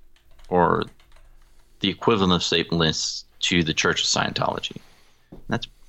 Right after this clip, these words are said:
pretty much all I can say off the top of my head.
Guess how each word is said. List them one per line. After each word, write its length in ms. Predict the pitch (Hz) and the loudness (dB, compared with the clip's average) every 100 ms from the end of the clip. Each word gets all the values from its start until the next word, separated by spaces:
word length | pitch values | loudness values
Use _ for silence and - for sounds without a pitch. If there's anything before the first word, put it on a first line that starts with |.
| - - - - - | -20 -20 -20 -20 -12
pretty 200 | - 131 | -2 2
much 300 | 120 95 - | 4 2 -2
all 260 | - 90 95 | 0 2 2
I 100 | 98 | 0
can 340 | - 80 78 - _ _ | -2 -4 -4 -10 _ _
say 260 | - - 104 | -8 -2 0
off 120 | 85 | -2
the 40 | - | -2
top 140 | 85 | 0
of 60 | 80 | 2
my 120 | 80 | 2
head. 280 | 82 90 | 2 0